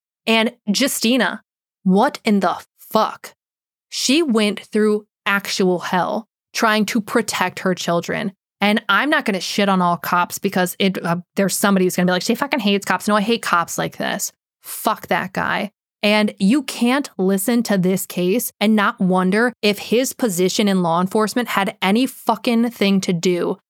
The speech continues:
with how this was handled. I would seriously like to look into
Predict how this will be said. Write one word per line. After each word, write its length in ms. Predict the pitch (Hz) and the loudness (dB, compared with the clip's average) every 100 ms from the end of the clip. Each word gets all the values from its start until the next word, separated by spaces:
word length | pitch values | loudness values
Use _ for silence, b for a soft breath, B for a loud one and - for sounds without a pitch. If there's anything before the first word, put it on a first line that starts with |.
| _ | _
with 140 | 214 202 | -4 -2
how 280 | - 185 | 0 0
this 220 | 185 180 - | 0 -2 -2
was 140 | 180 | -4
handled. 400 | - 180 165 170 | -2 -2 -2 -2
I 60 | 196 | 0
would 140 | 202 | 0
seriously 840 | - - 220 208 202 175 - 175 - _ _ | -2 -4 0 2 2 0 -4 -6 -6 _ _
like 180 | 202 196 | -2 0
to 100 | 208 | 0
look 300 | 180 180 208 | 2 0 0
into 460 | 190 185 214 190 | 0 0 2 -2